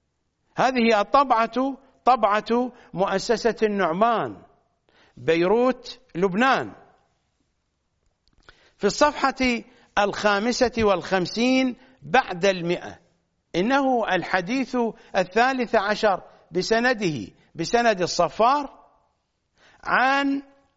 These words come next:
بحسب ما هو مطبوع، عن رفيدة مولى أبي هبيرة وهذا لا نعرفه في الحقيقة، ولكننا نعرف راوية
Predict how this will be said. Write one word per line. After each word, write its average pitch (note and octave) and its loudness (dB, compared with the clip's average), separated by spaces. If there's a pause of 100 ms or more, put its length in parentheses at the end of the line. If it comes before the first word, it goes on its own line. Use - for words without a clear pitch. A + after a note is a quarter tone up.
(1300)
بحسب G#3 -2
ما G#3+ 2
هو A3+ 2
مطبوع، F3 0 (460)
عن C4 0 (600)
رفيدة F#3+ 0 (280)
مولى A3+ 2
أبي G#3 0
هبيرة F3 0 (220)
وهذا B3 2
لا C4 0
نعرفه G#2+ -4
في - -10
الحقيقة، B2 -10 (760)
ولكننا F#3 0
نعرف G#3 0 (560)
راوية G3+ 0